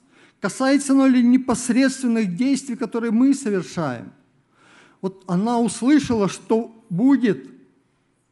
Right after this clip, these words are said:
потомок, семя, которое поразит змея в голову, то есть сокрушит его, разрушит его. И вот это осознание, это мысли,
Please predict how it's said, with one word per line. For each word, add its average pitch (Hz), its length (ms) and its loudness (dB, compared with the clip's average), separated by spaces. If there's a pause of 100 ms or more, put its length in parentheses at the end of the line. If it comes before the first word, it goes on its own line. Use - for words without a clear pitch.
(160)
потомок, 190 600 -2 (320)
семя, 233 580 -2 (140)
которое 156 640 -4 (180)
поразит 208 840 0
змея 156 640 -4 (220)
в 127 140 -12
голову, 139 500 -2 (260)
то 185 80 -2
есть 190 160 -4
сокрушит 262 680 0
его, 131 220 -8 (420)
разрушит 208 720 2
его. 160 320 0 (1000)
И 131 60 -8
вот 131 180 -8
это 247 320 -2
осознание, 180 1040 -4
это 165 240 -6
мысли, 208 640 0